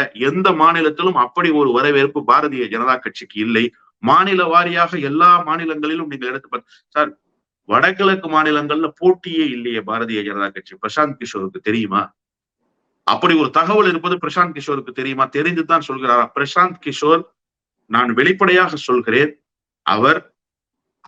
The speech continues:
ஒரு வியாபார நோக்கோடு தேர்தலை அணுகக்கூடிய ஒரு நிறுவனத்தை நடத்தி கொண்டிருக்கிறார். அந்த நிறுவனம் யார் தங்களுக்கு அதிகமான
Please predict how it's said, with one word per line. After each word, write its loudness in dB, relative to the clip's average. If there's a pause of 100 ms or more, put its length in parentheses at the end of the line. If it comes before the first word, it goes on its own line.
ஒரு 4
வியாபார 2
நோக்கோடு -2 (100)
தேர்தலை 0 (100)
அணுகக்கூடிய -2 (120)
ஒரு 0
நிறுவனத்தை 0
நடத்தி -8
கொண்டிருக்கிறார். -8 (640)
அந்த 0
நிறுவனம் 2 (680)
யார் 4
தங்களுக்கு -4 (340)
அதிகமான -2